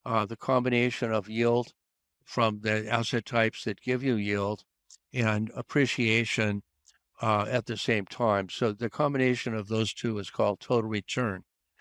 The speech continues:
So, for example, um, if we have a retired household that needs fifteen thousand a month,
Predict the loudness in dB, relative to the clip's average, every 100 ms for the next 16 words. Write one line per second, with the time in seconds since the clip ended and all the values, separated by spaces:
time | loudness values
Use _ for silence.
0 | -20 -4 4 4 4 2 0 2 2 2
1 | 2 0 -2 -2 _ _ _ -6 0 2
2 | 2 0 2 4 4 4 0 0 2 4
3 | 4 2 2 2 2 2 2 -2 0 0
4 | 0 -2 -2 -2 -4 0 0 0 -2 -4
5 | -2 0 0 -2 -10